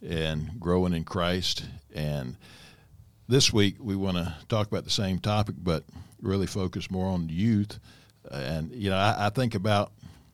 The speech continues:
those many years ago when I was, uh, in, in school, uh, high school especially. You know, coming out of summer was a,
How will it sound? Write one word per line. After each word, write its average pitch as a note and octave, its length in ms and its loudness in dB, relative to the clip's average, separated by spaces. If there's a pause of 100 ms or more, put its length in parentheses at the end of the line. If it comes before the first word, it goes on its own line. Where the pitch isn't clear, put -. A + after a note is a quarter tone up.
(200)
those F2+ 240 -2
many A2+ 200 4
years G#2+ 260 2
ago F2+ 260 -2
when F#2 160 -4
I F#2+ 100 -4
was, E2+ 300 -6 (380)
uh, C#2 260 -10
in, F2+ 240 -2 (220)
in E2 460 -4 (340)
school, A2 560 4 (220)
uh, C#2+ 340 -12
high F2+ 260 -4
school E2+ 320 -4
especially. F2 580 -2 (640)
You F2+ 120 -8
know, F#2 100 -4
coming G#2 300 0
out G2 140 2
of F2 80 -2
summer A2 400 4
was F#2+ 240 0
a, E2+ 220 -2